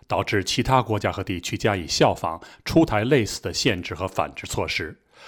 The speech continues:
从而导致全球新冠疫苗供应链中断，并陷入进一步的混乱。世界卫生组织总干事谭德赛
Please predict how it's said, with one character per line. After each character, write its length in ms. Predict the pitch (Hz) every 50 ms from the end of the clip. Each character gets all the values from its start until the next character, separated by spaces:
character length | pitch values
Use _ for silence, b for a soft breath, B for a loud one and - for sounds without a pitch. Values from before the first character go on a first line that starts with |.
| B B -
从 180 | - 127 120
而 80 | 123 120
导 220 | - 117 90 85
致 320 | - 117 113 110 - - -
全 260 | - - 110 107 120
球 220 | 113 - 104 92 92
新 240 | - - 127 117
冠 160 | 104 113 101 101
疫 120 | 98 87
苗 200 | 85 82 85 92
供 240 | - - 120 101 101
应 100 | 104 110
链 180 | 104 87 82 -
中 220 | - 120 131 135 131
断， 200 | 143 123 98 B B B B B
并 180 | - 113 107 101
陷 220 | - - 113 98
入 140 | 95 87 80
进 240 | - - 127 107 90
一 60 | 80
步 100 | - -
的 120 | - 78 -
混 240 | - - 95 78
乱。 200 | 82 76 71 - - _ _ _ _ _ _ _ _ _ _ _ b b b b b b b b b b b
世 180 | - - - 185
界 100 | 196 196
卫 100 | 202 185
生 160 | 185 190 185
组 160 | - - 131
织 100 | 110 131
总 200 | - - 104 98
干 180 | 95 127 120 101
事 160 | - 120 107
谭 260 | - - - 104 113
德 120 | 123 143 135
赛 300 | - 175 135 104 -